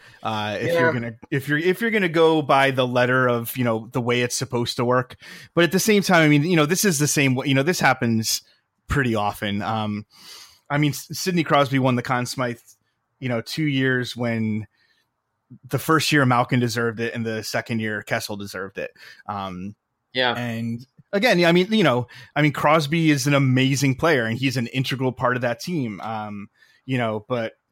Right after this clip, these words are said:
Speaker 1: you know, each year I think the alternative person that I mentioned, I think had a better case for it.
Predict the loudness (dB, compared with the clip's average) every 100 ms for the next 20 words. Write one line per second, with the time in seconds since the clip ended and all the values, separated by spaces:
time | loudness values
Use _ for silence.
0 | _ _ -6 -4 -4 -4 -2 4 6 6
1 | 4 2 0 -4 -18 _ -6 -2 0 0
2 | 0 2 2 0 0 -2 0 -2 -2 -2
3 | -2 -4 -6 -6 -4 -6 -4 -6 -4 -8
4 | -8 -6 -4 -4 -4 -6 -6 -8